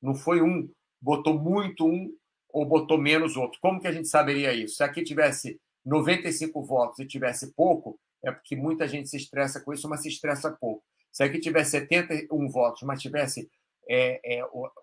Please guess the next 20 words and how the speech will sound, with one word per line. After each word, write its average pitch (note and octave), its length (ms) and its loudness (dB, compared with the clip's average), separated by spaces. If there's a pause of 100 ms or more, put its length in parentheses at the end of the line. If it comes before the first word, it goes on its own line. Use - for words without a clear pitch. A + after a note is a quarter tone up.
uma A#2+ 280 -2
pontuação C#3 760 0
aqui, C3+ 220 -8
em C3+ 40 -8
vez C#3 200 -4
de C3+ 80 -2
um C#3 100 -4
ponto C#3 220 -2
setenta C3+ 320 -8
e B2+ 40 -4
oito, B2+ 280 -4
tivesse, A#2+ 640 -4 (420)
sei C3 220 -2
lá, A#2 260 4 (200)
quatro, D3 500 10
é C3 80 0
porque - 320 -8
muita D#3+ 500 2
gente C3+ 480 -6 (320)
se, B2 800 -8